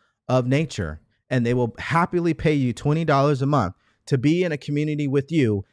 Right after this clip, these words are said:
and thousands of other people, because we are all the same. That's what people wanna be a part of. I just gave you six ways. Let's see here. Decorating.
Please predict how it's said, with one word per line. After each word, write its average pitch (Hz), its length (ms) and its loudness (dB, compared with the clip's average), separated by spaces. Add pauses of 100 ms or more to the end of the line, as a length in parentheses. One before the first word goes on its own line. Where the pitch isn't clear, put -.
(100)
and 117 180 -4
thousands 156 440 -2
of 160 120 -2
other 147 220 0
people, 135 320 -2
because 110 320 -4
we 117 140 -2
are 110 160 -2
all 127 200 0
the 135 120 -4
same. 101 420 -6 (220)
That's 143 220 -4
what 190 120 -2
people 180 280 -4
wanna 175 200 -4
be 175 120 -4
a 165 60 -4
part 175 260 -4
of. 101 180 -6 (1300)
I - 80 -4
just 170 160 -8
gave 156 120 -2
you 120 60 -4
six - 360 -4
ways. 90 380 -8 (4000)
Let's 143 200 0
see 147 160 0
here. 120 200 2
Decorating. 139 760 0